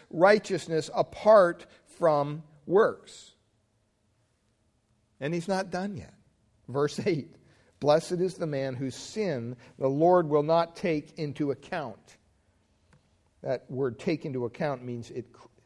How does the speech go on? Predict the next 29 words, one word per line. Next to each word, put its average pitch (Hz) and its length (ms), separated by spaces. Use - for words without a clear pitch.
as 127 160
a - 40
credit. 151 580
Take 151 240
into 127 200
account. 127 440
But 135 100
he's 139 140
still 208 240
not 113 280
done. 95 240
He 139 80
anticipates 135 880
the 143 120
reaction 143 640
from 143 160
the 147 80
religious 151 460
Jews 131 460
who 143 120
are 127 100
hearing 175 400
this 135 200
nonsense 143 580
from 127 200
Paul 147 360
in 127 80
their 147 180
mind. 123 420